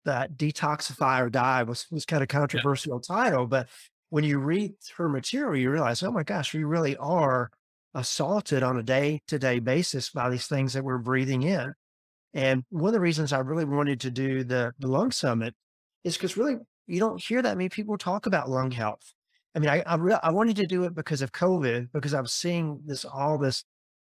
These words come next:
Speaker 1: this, um, blow up of chronic fatigue syndrome patients, which are gonna be filling up doctors' offices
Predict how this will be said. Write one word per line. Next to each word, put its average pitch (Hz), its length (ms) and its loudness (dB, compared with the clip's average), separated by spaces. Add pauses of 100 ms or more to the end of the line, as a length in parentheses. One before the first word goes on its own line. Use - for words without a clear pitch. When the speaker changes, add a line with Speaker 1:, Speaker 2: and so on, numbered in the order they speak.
Speaker 1:
this, 139 280 0
um, 120 400 2 (100)
blow 143 440 4
up 120 220 2 (560)
of 123 540 0 (380)
chronic 151 300 -2
fatigue 131 260 -4
syndrome 139 340 2
patients, 139 420 -2
which - 320 -6
are 139 100 -6
gonna 131 140 0
be 120 120 0
filling 170 420 2
up 127 160 0
doctors' 131 400 -4
offices 120 600 -6